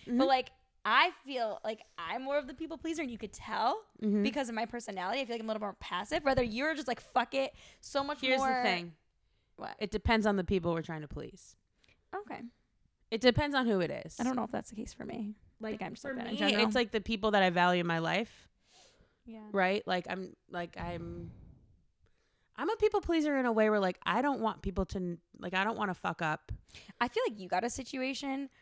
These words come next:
Speaker 2: where it's, like,
Speaker 1: Mm-hmm.
Speaker 2: very, very specific, and I feel like everything goes back to that for you because you just need to process that.
Speaker 1: What situation?
Speaker 2: Just, like, your, like, the,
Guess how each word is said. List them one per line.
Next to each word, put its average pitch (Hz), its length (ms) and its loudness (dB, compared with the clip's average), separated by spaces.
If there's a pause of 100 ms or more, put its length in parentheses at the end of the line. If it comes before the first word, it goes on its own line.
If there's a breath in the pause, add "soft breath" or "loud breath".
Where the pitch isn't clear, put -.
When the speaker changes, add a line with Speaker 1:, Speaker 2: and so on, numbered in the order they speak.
(200 soft breath)
Speaker 2:
where 214 200 -2
it's, 208 140 -4
like, 226 120 2
Speaker 1:
Mm-hmm. 170 80 -2
Speaker 2:
very, 196 200 0
very 185 180 -2
specific, 202 720 -6
and 202 100 -6
I 202 40 -6
feel 214 120 -8
like 208 140 -6
everything 196 320 -8
goes 185 160 -8
back - 300 -8
to - 80 -16
that - 200 -8
for 269 80 -10
you 254 220 -4
because 214 240 -6
you 196 80 -8
just 180 120 -10
need 196 100 -8
to - 60 -14
process - 440 -18
that. - 380 -14
Speaker 1:
What 208 180 -6
situation? 196 680 -10
Speaker 2:
Just, - 200 -10
like, 440 140 -2 (760)
your, 220 500 -6 (1040)
like, 226 140 -8
the, 240 80 -12